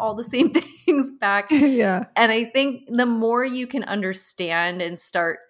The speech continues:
Speaker 1: to know for yourself where you're placing your value, where you're placing your expectations, so on and so forth, that can help to negate some of that stress that you might feel with certain relationships, because it's allowing you the permission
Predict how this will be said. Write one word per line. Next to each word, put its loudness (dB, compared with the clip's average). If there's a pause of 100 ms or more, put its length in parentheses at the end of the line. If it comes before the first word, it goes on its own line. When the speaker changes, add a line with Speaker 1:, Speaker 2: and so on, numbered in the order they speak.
(120)
Speaker 1:
to -6 (220)
know -4
for -8
yourself -4
where -6
you're -10
placing -14
your -12
value, 0
where -6
you're -6
placing -14
your -14
expectations, -10
so -14
on -14
and -16
so -12
forth, -8 (440)
that 0
can -10
help -8 (160)
to -10
negate -12
some -16
of -18
that -14
stress -10
that -18
you -12
might -10
feel -8
with -10
certain -16
relationships, -12 (540)
because -8
it's -10
allowing -4
you -12
the -10
permission -14